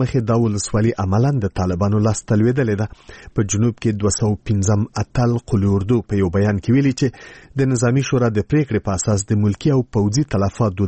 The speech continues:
د مخنیوي لپاره یې دا اډه تخلیه کړې ده او پرسونل او تجهیزات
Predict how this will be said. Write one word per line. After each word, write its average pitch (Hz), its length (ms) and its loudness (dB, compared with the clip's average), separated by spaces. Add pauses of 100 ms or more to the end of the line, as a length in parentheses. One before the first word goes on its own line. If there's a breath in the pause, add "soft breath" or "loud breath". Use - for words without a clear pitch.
د 90 140 0
مخنیوي 117 400 0
لپاره 92 380 -2
یې 90 60 0 (120)
دا 123 80 2 (240)
اډه 123 180 0 (440 soft breath)
تخلیه 202 360 0
کړې 147 220 0
ده 113 60 0 (400 loud breath)
او 123 40 2 (140)
پرسونل 143 500 0 (140)
او - 20 0 (160)
تجهیزات 107 520 0